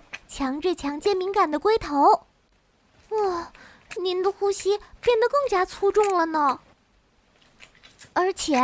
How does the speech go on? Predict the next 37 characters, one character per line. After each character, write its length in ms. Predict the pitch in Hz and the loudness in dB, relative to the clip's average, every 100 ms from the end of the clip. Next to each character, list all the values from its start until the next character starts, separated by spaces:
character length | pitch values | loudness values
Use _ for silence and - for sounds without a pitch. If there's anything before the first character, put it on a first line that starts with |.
| 277 - - 466 | 2 -2 -2 4
又 140 | 508 | 4
开 200 | - 349 | 4 -2
始 120 | 311 | -2
发 200 | 294 311 | 2 2
出 180 | - 339 | 2 0
羞 180 | - 427 | 4 2
耻 140 | - | 2
的 80 | 269 | -2
呻 240 | - 440 | 2 2
吟 140 | 427 311 | 2 2
了 140 | 359 | 0
呢。 260 | 370 285 247 - _ _ _ _ _ _ | 2 2 0 -14 _ _ _ _ _ _
龟 160 | - 427 | -2 -2
头 140 | 392 | 0
刺 260 | 403 - 415 | -2 2 2
激 220 | 302 302 - - | 0 -4 -6 -4
有 180 | 370 311 | -2 0
那 140 | 480 659 | 0 0
么 60 | |
舒 200 | - 359 | 2 0
服 160 | 330 339 | 2 2
吗？ 320 | 294 247 220 - - _ _ _ | 4 4 2 -10 -20 _ _ _
还 180 | - 285 | -6 -4
是 140 | 311 | -2
说 260 | 349 359 - - - | 2 2 2 -10 -4
只 140 | 392 | 2
有 120 | 480 | 2
龟 160 | 320 466 | 2 0
头 140 | 392 | 0
被 120 | 403 | 0
刺 240 | 415 - 453 | 0 0 -2
激 220 | 294 320 - - | -2 -6 -8 -16
太 160 | - 440 | -2 2
瘙 180 | 480 480 | 4 4
痒 120 | 311 | 2
难 180 | 226 | -2
耐 80 | 262 | 0